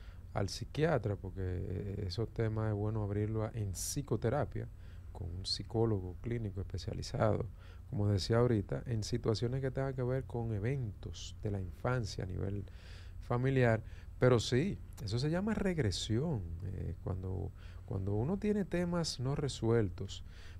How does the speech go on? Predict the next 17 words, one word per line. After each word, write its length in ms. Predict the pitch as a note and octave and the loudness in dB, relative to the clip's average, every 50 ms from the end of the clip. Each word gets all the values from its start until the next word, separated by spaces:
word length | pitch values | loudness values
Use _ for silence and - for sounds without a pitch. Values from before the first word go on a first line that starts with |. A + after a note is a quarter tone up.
| - - - | -10 -2 0
a 80 | G#2+ | 0
nivel 320 | G2 G2+ G2+ G#2 G#2+ G#2+ A2 | 2 4 4 4 4 4 4
de 100 | C3 C3 | 4 4
infancia, 720 | B2 A2 - B2+ A#2+ C3+ C#3+ C3+ A#2 F#2+ - G#2+ G2+ G2 | 4 4 4 4 4 6 6 4 2 2 2 2 4 4
de, 360 | G2+ G2+ F#2+ F#2 F2+ F2 - | 4 2 2 2 2 0 0
de, 480 | G2 G2+ G2+ G2 F#2+ F#2 F#2 F#2 F#2 F2+ - - - - - - - - - - - - | 0 0 2 2 2 0 -2 -4 -4 -6 -8 -12 -10 -10 -10 -10 -10 -12 -12 -12 -10 0
de 80 | A2+ A#2+ | 4 6
adolescencia, 920 | A#2 A#2 A#2 A#2+ A#2 A2+ - C#3+ D3 D#3 D3 A#2 - - A#2 A2+ A#2+ - - - - - - - - - | 8 8 8 8 8 6 6 8 8 8 8 6 2 2 2 2 2 2 -2 -8 -12 -14 -14 -14 -10 -4
entonces 380 | - G2+ G2 A2+ A2 A2+ C#3 B2+ - | -4 0 2 2 2 2 2 0 4
cada 240 | - A#2 A#2+ C3+ C#3+ | 4 6 8 8 8
vez 160 | D#3 E3+ E3 | 6 4 4
que 120 | - F3 | 2 -2
nos 160 | F#3 F#3 E3+ | 0 0 0
vemos 320 | D#3+ E3 E3 F3+ E3 - - | 0 0 0 0 -2 -2 -2
expuestos 760 | D#3 - - - - C#3 C#3 C#3 B2+ - - - G2+ - - | -4 -4 -4 -4 0 2 4 4 2 0 0 -2 -2 0 0
a 60 | G#2+ | -2
situaciones 960 | - - A#2 A2 - A#2+ A2 G2+ - - A#2+ C3 D3+ D#3 B2+ G#2 G#2 - - | -2 0 -2 -2 0 0 0 0 0 0 2 2 4 4 4 2 0 0 -4